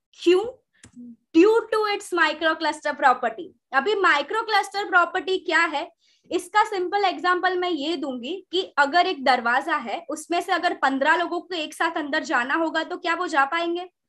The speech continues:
Yes or no? नहीं जा पाएंगे। एक ही, एक या दो लोग ही अंदर जाएंगे, बाकियों को बाहर निकलना पड़ेगा। Same वैस-, वैसा ही situation हमारे cell के साथ होता है। हमारे सेल का जो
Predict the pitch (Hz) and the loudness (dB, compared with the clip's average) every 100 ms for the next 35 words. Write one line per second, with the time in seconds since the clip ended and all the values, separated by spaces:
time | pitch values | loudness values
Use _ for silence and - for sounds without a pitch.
0 | _ _ _ - 294 320 392 392 330 359 | _ _ _ -4 -2 2 4 4 2 -2
1 | - _ _ _ - 269 285 302 320 269 | -8 _ _ _ -4 -2 0 0 2 2
2 | 254 220 208 185 - 302 330 330 381 392 | 0 -4 -8 -12 -8 -4 -4 -2 0 0
3 | - 294 349 349 370 285 302 330 339 339 | 0 -4 -4 2 2 2 0 -2 -2 -2
4 | 359 349 320 330 320 285 311 381 294 262 | 0 0 0 -2 0 0 2 -2 2 2
5 | 254 - 320 320 339 277 269 254 277 277 | 0 -4 -6 -4 -2 0 2 0 -2 -6
6 | 302 302 285 254 214 202 180 - _ _ | -4 -2 0 -2 -4 -6 -10 -12 _ _
7 | _ - - 339 370 453 427 349 320 - | _ -20 -4 0 0 0 0 2 0 -4
8 | - 269 302 302 - - 359 359 359 285 | -8 -2 0 0 -2 6 10 10 8 2
9 | 330 381 440 - _ - 330 - 330 320 | 2 2 0 -6 _ -8 -8 -6 -6 -4
10 | 320 359 359 269 269 302 311 262 262 269 | -4 -6 -2 0 2 0 -2 -4 -2 -2
11 | 269 254 240 254 - 208 208 - _ _ | 0 0 -2 -6 -4 -6 -6 -10 _ _
12 | _ _ _ _ - 262 311 370 415 339 | _ _ _ _ -2 4 4 4 -2 -6
13 | 349 349 349 359 | -4 -2 -2 -2